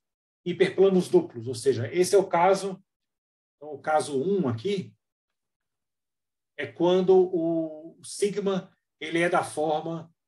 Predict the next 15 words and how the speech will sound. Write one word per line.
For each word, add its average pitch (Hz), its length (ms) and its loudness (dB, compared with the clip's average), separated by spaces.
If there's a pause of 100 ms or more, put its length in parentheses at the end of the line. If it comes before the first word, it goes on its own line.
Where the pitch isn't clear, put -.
(220)
x 185 340 -6
zero 160 200 0
ao 151 100 -2
quadrado, 156 720 0 (1040)
x 170 360 -8
um 165 180 -4
ao 160 140 -2
quadrado. 117 440 0 (560)
Ou - 60 -20
seja, 120 180 -6
o 117 40 -8
caso 151 220 0
mais 190 540 4
degenerado 160 720 2
possível. 113 440 -12